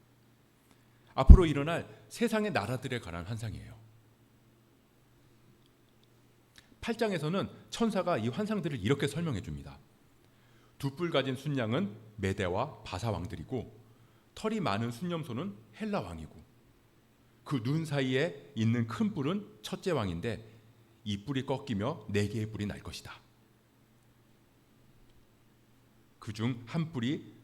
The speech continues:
하늘 군대에 대적하면서 제사를 없애고 성소를 헐 텐데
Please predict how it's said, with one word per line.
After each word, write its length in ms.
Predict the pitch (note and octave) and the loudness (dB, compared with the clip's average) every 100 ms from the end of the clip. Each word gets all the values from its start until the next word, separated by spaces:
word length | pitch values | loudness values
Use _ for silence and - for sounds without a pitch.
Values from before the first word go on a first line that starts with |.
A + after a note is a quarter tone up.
| - | -10
하늘 300 | F#3+ F3+ E3+ | -4 -2 -2
군대에 360 | A#2 A2 A2 | 0 2 2
대적하면서 640 | G#2 F#2 G#2+ F#2+ E2+ G2+ | 0 -2 -4 -4 -4 -4
제사를 420 | G2 - F#2+ G#2+ G2 | -6 -4 -4 -2 -2
없애고 600 | E2+ - D#2 F#2 G#2+ - | -4 -6 -6 -6 -8 -14
성소를 440 | - D#3 D#3 C3+ | -8 -6 -4 -4
헐 120 | G#2 F#2 | -4 -4
텐데 420 | D#2 D#2 E2+ | -6 -4 -6